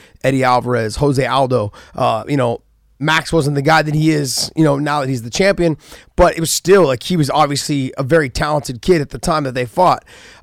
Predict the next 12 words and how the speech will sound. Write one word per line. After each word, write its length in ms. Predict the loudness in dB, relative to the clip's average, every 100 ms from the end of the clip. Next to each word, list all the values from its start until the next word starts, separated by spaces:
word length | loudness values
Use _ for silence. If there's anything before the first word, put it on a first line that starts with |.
| 0
Um, 460 | 4 4 2 -4 -12 _ _ _ _ _ _ -16
those 360 | 0 6 6 6
things 260 | 2 0
being 260 | 2 2 2
said, 380 | 2 0 0 2
this 240 | 2 4
has 160 | 2 4
always 380 | 4 4 2
been 560 | 2 2 4 2 0 -6 -14 _ _ _
the 440 | -10 -4 -2 -2 -2
conversation 840 | 0 0 2 0 0 0 2 -2
piece 380 | -4 -4 -2 -4